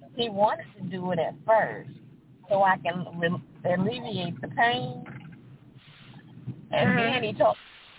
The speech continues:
Speaker 1: last week, he told me, he said, "I'm not gonna do anything,"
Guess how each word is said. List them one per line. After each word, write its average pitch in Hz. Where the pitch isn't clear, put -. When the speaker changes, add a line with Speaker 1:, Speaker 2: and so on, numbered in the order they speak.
Speaker 1:
last 202
week, 294
he 220
told 214
me, 202
he 214
said, 170
"I'm 185
not 175
gonna 170
do 170
anything," 170